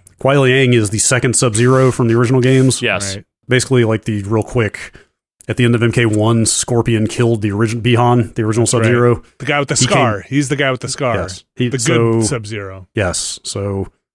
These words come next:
Speaker 1: Bihan came back from another realm as Noob Saibot, <sighs> and his, his younger brother, Kuai Liang, became the new Sub-Zero, who is actually not as big, like, Bihan is a giant asshole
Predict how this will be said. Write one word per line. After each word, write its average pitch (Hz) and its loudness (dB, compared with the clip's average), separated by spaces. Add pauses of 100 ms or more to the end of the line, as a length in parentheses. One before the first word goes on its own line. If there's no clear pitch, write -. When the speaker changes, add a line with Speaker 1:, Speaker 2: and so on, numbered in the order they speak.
(120)
Speaker 1:
Bihan 113 2
came 117 2
back 113 0
from 110 -2
another 143 2
realm 139 4
as 117 2
Noob 117 0
Saibot, 117 0
<sighs> - -14
and 101 -6
his, 98 -4
his 101 -6
younger 101 -2
brother, 107 2
Kuai 104 0
Liang, 127 2
became 120 2
the 117 0
new 117 2
Sub-Zero, 107 2
who 110 0
is 104 -2
actually 101 -4
not 101 0
as 95 -6
big, 101 -4
like, 101 -10
Bihan 101 -6
is 87 -8
a 87 -12
giant 90 -8
asshole 85 -10